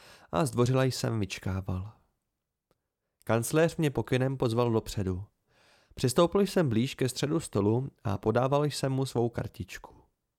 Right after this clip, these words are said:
Potom jsem ustoupil a zůstal jsem stát v jasnějším kruhu světla mezi dvěma vyčnívajícími rohy stolu.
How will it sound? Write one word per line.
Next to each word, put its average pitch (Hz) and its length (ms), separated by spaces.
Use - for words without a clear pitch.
Potom 151 280
jsem 135 220
ustoupil 110 600
a - 100
zůstal 160 340
jsem 190 280
stát 131 320
v 110 100
jasnějším 156 540
kruhu 156 260
světla 113 540
mezi 110 240
dvěma 135 380
vyčnívajícími 120 960
rohy 101 240
stolu. 95 500